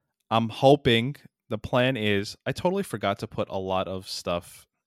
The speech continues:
in the beginning of the episode 'cause, like I said, the finales tend to be listened to more than most. Uh, um, the plan is to be here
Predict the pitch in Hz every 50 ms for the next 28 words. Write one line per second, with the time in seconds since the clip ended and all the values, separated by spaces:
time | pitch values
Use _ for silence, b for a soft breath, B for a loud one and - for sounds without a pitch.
0 | _ - 104 98 87 95 90 90 104 95 95 92 92 95 95 87 - - - -
1 | 98 95 95 - 104 92 90 98 92 - 98 - - 104 95 - 104 - - 110
2 | 104 104 107 110 110 107 104 - - 110 104 - - 104 92 - - 117 107 101
3 | 101 101 - - 110 - - 113 107 104 107 110 110 110 107 101 104 110 - -
4 | B B B B B B B B _ 123 123 117 113 107 - - 120 117 113 110
5 | 110 110 107 110 - _ _ _ _ _ _ _ _ _ _ _ _ _ _ _
6 | _ _ _ _ _ _ _ _ _ _ _ _ _ _ _ _ _ _ _ _
7 | _ _ _ - 113 - - 147 147 156 151 139 127 123 - - 123 107 - 117
8 | 113 110 123 117 117 113 113 113 110 110 110 -